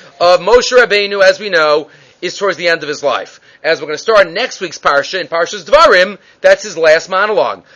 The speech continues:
That's the last message. The entire Sefer Dvarim, Moshe Rabbeinu says, that's his last pep talk before he passes on, the last couple of weeks of his life. The message is that he has to get to Klal Yisrael. So says Rav Sorotzkin, Maseh is connected to that. Maseh is part of the last message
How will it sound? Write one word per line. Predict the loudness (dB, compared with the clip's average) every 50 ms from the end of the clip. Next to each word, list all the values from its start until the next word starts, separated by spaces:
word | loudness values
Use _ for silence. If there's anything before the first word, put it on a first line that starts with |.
| _ _
That's | -2 -2 -2 0
the | 0
last | 4 4 4 4 2 0
message. | -2 -2 -2 -2 -4 -8 -10 -10
The | -12 -12
entire | -14 -10 -6 -2 -2 -2 -2 -2
Sefer | -4 -4 -4 -4 -4 -6 -8
Dvarim, | -2 2 4 6 6 6 4
Moshe | 2 0 -4 -4 -2 -4
Rabbeinu | -4 -2 -2 -4 -4 -8
says, | -8 -6 -4 -2 -2 -2 -4 -6 -12 -20 -12 _
that's | -4 -4 -4 -4
his | -6 -4
last | -2 -2 -2 -2 -4 -2
pep | -2 -2 -2 -2
talk | 0 0 0 0 0 -2
before | -8 -10 -8 -6 -4 -4
he | -6
passes | -6 -4 -4 -4 -4 -4 -4 -4 -4
on, | -4 -2 -4 -6 -8 -12 -18 -20 _
the | -8 0
last | 2 2 2 2 0
couple | 0 -2 0 -2
of | -4 -6
weeks | -6 -8 -8 -8
of | -8
his | -8 -6 -4
life. | -2 -2 0 -2 -2 -4 -8 _ -20 -20 -14 _
The | -6 0
message | 2 2 2 2 0 -6 -8
is | -8
that | -6 -6
he | -6 -6
has | -8
to | -8
get | -10 -10 -8 -8
to |
Klal | -8 -4 -2 0 0 0
Yisrael. | -2 -4 -4 -2 -2 -2 -2 -2 -6 -10 -16 -20 -20
So | -14 -12 -10
says | -8 0 2 2 4 4 2 0 -2 -8 -18 _ _
Rav | -4 -4 -4
Sorotzkin, | -2 -4 -2 0 0 0 -2 -4 -6 -6 -4 -6 -4
Maseh | -6 -6 -4 -2 -2 -2 -4 -4 -6 -6
is | -6
connected | -10 -12 -10 -8 -8 -8 -8 -12 -14 -12
to | -10
that. | -10 -10 -10 -12 _ -20 _ _ _ _ _ _ _ _
Maseh | -4 0 2 4 4 4 2 -2 -6
is | -6 -6 -6 -8
part | _ -16 -8 -4 0 2 4 4 4 4
of | 2 0 0 0
the | 0 -2
last | 0 2 0 0 0 -2 -4 -8 -14
message | -20 -8 -2 0 0 0 0 -4 -4 -4 -4 -6 -10 -12